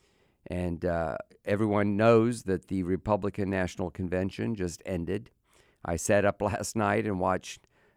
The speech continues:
Donald Trump's seventy-minute speech.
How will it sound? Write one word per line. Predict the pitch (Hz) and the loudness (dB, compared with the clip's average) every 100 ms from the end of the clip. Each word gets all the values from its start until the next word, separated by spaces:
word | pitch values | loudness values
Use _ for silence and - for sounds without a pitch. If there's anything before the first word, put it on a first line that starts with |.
| - | -4
Donald | 113 104 101 92 | 2 2 2 -2
Trump's | - 104 95 - - | 0 0 0 -4 -12
seventy-minute | - - 110 104 101 98 90 - 95 101 101 92 - - | -6 0 2 2 -2 -2 -6 -10 -2 0 2 0 -4 -14
speech. | - - 113 107 120 - | -12 -4 -2 -2 -4 -12